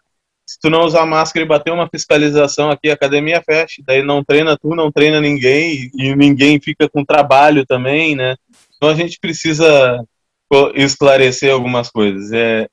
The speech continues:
o gr-, o desafio é que a gente precisa fazer isso na elegância. A maioria entende, graças a Deus, mas sempre vão ter aqueles que não vão, não vão acreditar, vai ter aquele lunático que acha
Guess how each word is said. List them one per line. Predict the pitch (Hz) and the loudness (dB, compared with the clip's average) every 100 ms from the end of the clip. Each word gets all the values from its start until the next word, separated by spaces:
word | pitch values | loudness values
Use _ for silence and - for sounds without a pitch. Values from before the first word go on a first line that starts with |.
| _ _ _ _ - | _ _ _ _ -8
o | 113 | -4
gr-, | 127 | -4
o | 139 135 | -2 -4
desafio | 127 143 143 - 151 | -2 0 0 0 0
é | 185 | 0
que | 190 | -2
a | 175 | -4
gente | 180 - | -6 -8
precisa | 135 - 160 - | -12 -6 -8 -2
fazer | 143 147 | 0 2
isso | 147 - | 2 0
na | 139 131 | -2 2
elegância. | 151 147 117 139 185 208 208 240 _ _ _ _ | 2 0 0 0 0 0 -4 -10 _ _ _ _
A | 131 | -4
maioria | 135 151 175 190 165 185 185 | 0 2 2 0 0 -2 -2
entende, | 147 127 131 165 147 143 | -4 -4 -4 -4 -8 -4
graças | - 135 - 196 | -2 -2 -2 -2
a | 170 | -2
Deus, | 120 131 165 - | -2 -4 -6 -8
mas | 135 123 - | -10 -10 -2
sempre | 202 277 233 | -2 2 2
vão | 170 | 2
ter | 147 151 | 2 0
aqueles | 143 143 139 135 | 2 0 -2 -2
que | - 151 143 135 127 _ _ _ _ | -2 0 0 -4 -8 _ _ _ _
não | 131 139 139 | 0 2 2
vão, | 127 135 143 139 127 117 110 104 _ _ _ _ _ | 2 2 2 0 -2 -6 -8 -10 _ _ _ _ _
não | 127 135 | 0 0
vão | 123 143 | 2 0
acreditar, | 143 147 139 117 - 143 165 170 156 | 2 2 0 -2 0 2 4 2 2
vai | 139 131 | 0 -2
ter | 139 | -2
aquele | 139 147 143 | -4 -2 -2
lunático | 139 139 131 135 151 - 127 | -2 -2 -2 -2 -4 -6 -8
que | 135 | -4
acha | 131 | -4